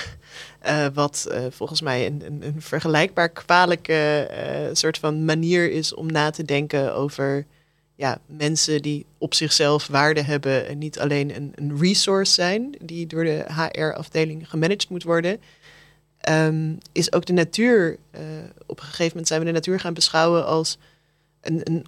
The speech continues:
onuitputtelijke achtergrond, eh, waar tegen het leven zich afspeelt, die niet een relatie met ons aangaat en wederzijds invloed uitoefent, wij op de natuur, maar de natuur ook op ons.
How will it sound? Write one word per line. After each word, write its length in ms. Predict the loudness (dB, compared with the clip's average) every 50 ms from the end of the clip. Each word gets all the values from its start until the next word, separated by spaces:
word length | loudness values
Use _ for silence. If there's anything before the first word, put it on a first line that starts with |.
| -2 2
onuitputtelijke 1120 | 2 4 4 4 2 2 2 0 -2 -4 -2 -2 0 0 0 0 0 2 2 2 2 2 0 -2
achtergrond, 960 | -2 -2 -2 -2 -4 -4 -6 -4 -2 2 2 4 4 2 2 0 -2 -2 -4 _
eh, 160 | -16 -12 -10 -8 -6 -6 -4 0
waar 260 | 2 4 4 4 2 0 -6 -6
tegen 280 | -2 0 0 0 0 -2
het 120 | -2 2
leven 280 | 4 4 4 4 2 -2
zich 180 | -6 -6 -4 0
afspeelt, 680 | 0 0 2 0 -2 -2 0 2 2 2 2 -2 -6 -6
die 140 | -2 0 0
niet 420 | 2 2 2 2 0 -2 -8 -10 _ _ _ _ _ _ _ _ _ _ _ _ _ _
een 120 | 0 2 4
relatie 480 | 6 6 6 6 6 4 2 0 2
met 160 | 2 2 0
ons 140 | -2 -4 -2
aangaat 580 | 0 0 0 0 0 0 2 2 2 2 0 -2
en 160 | -4 -2 0
wederzijds 460 | 2 2 0 0 -2 -4 -4 -4 -4
invloed 500 | -4 -4 -4 -2 -2 -2 -2 0 -2 -6 -10 _
uitoefent, 600 | -2 0 0 0 0 -4 -8 -8 -6 -4 -4 -2
wij 260 | 0 2 2 2 2
op 120 | 0 -4 -6
de 80 | -4
natuur, 380 | -4 -4 -4 -2 -2 -2 -2 0
maar 120 | -2 -2
de 80 | -2 -4
natuur 380 | -6 -10 -10 -6 -4 -4 -2 -2
ook 180 | -4 -6 -6
op 120 | -8 -4 0
ons. 360 | 2 2 2 2 0 -4